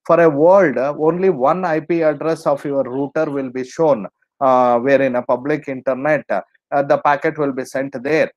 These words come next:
And your router should identify the internal lans, which has been, uh, within a class, uh, uh, C, uh, identification will be there. And each, uh, lan will have its own subnet number, uh, which will be given.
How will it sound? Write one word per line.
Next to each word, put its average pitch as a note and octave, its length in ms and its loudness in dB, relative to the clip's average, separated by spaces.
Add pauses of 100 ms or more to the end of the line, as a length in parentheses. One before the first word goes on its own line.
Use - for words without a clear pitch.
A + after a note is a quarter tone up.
(180)
And C#3 300 -2
your E3 340 4
router F3+ 640 4
should C#3+ 220 -4
identify D#3 680 0
the C#3 140 -2
internal E3 680 -2
lans, C3+ 500 0
which A#2+ 180 -8
has C3 180 -4
been, C#3+ 340 -10
uh, A#2+ 160 -8
within A#2+ 280 -8
a A2+ 80 -8
class, C3 440 0
uh, B2 120 2 (340)
uh, B2+ 100 2
C, D3+ 340 4
uh, A#2 800 2
identification B2+ 1040 -6
will A2+ 180 -6
be A2 140 -10
there. G#2+ 300 -4 (260)
And D3+ 200 2
each, F3+ 460 2
uh, C3 280 6
lan D3+ 400 4
will C#3 160 -4
have C#3 300 2
its B2 200 -6
own C#3 180 -2
subnet A#2+ 460 -6 (100)
number, G2+ 400 -6 (400)
uh, A#2 180 2 (120)
which B2+ 260 -4
will A#2+ 240 -4
be G#3+ 60 2 (400)
given. G#2 240 -2